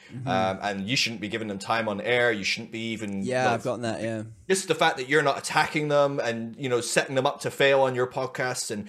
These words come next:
Speaker 1: Yeah.
Speaker 2: clearly, you know, uh, proving them wrong. You're giving out, like, room to, like, the wrong kind of ideas.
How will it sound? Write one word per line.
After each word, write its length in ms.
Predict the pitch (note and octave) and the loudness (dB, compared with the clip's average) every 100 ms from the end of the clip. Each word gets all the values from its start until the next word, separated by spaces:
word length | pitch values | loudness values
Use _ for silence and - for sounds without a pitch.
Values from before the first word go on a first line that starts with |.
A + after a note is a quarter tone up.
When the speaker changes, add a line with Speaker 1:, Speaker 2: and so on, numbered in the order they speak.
| - | -10
Speaker 1:
Yeah. 180 | A2+ A2 | -8 2
Speaker 2:
clearly, 340 | D#3 D3 C3+ B2+ | 4 6 6 2
you 120 | C3 | 0
know, 340 | A#2+ A#2+ A2+ - - | 4 4 2 -4 -6
uh, 140 | G#2 G#2 | -2 0
proving 340 | - D#3 C#3+ | 2 2 2
them 160 | B2+ A#2+ | -2 2
wrong. 280 | B2+ B2+ B2 - - | 4 4 0 -6 -8
You're 240 | A#2+ D#3+ | 2 2
giving 260 | C#3 C#3 C3+ | 2 0 0
out, 340 | B2+ - A#2 | 0 -2 -6
like, 180 | A#2+ A#2 F2+ | -2 -4 -4
room 280 | A2+ C3+ C3+ | -2 0 0
to, 120 | - | -2
like, 200 | A2+ A2 | 0 0
the 60 | G#2+ | -2
wrong 280 | G#2+ B2+ B2 | 0 0 0
kind 180 | C#3+ B2 | -4 -2
of 60 | A2+ | -2
ideas. 380 | G#2+ A2+ B2 | -2 -2 -4